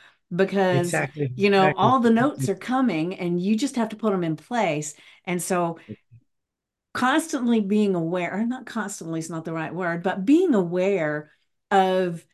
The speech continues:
Speaker 1: the things that you're thinking and how it could be one of those epiphanies from God, and you didn't
Speaker 2: Yes.
Speaker 1: write it down, so you missed
Speaker 2: Yes.
Speaker 1: a set of notes,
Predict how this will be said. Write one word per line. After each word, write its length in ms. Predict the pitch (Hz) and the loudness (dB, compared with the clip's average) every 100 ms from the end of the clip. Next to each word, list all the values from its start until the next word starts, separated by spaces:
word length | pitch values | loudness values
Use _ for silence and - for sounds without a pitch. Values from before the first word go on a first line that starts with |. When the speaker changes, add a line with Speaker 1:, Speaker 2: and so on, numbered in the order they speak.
| _ | _
Speaker 1:
the 120 | 185 190 | 0 2
things 360 | 202 208 202 | 4 2 2
that 160 | 202 180 | -4 -4
you're 160 | 175 | -4
thinking 800 | 185 190 190 196 185 170 165 165 165 | -4 -2 -2 -2 -2 -2 -2 -2 -4
and 560 | 165 160 160 160 156 - | -4 -2 -2 0 -2 -4
how 320 | 165 190 180 | -8 -4 -4
it 260 | 180 180 - | -4 -6 -8
could 360 | - 285 262 | -2 0 2
be 180 | 220 196 | 2 2
one 260 | 180 196 208 | 2 2 2
of 140 | 190 | 0
those 440 | 180 175 165 160 - _ _ 175 | -4 -4 -4 -6 -12 _ _ -16
epiphanies 600 | - 277 285 226 180 170 | -6 -6 -2 -2 -2 -4
from 180 | 156 | -4
God, 640 | 151 208 247 127 143 165 - _ _ _ - | -4 -2 -2 -4 -8 -10 -14 _ _ _ -2
and 160 | 180 | 4
you 100 | 190 | 6
didn't 300 | 190 294 175 | 6 4 6
Speaker 2:
Yes. 80 | 214 | 4
Speaker 1:
write 200 | 220 214 | 4 0
it 140 | 196 | -2
down, 520 | 175 247 262 156 160 175 | 0 0 2 0 -2 -4
so 140 | 202 | -2
you 180 | 175 185 | -2 0
missed 580 | 180 220 262 - - 147 | 2 2 2 -2 0 2
Speaker 2:
Yes. 240 | 139 - | 2 2
Speaker 1:
a 60 | 214 | -4
set 340 | 208 240 220 | -2 2 2
of 100 | 202 | 2
notes, 580 | 196 214 269 - - - | 2 2 2 -2 -8 -12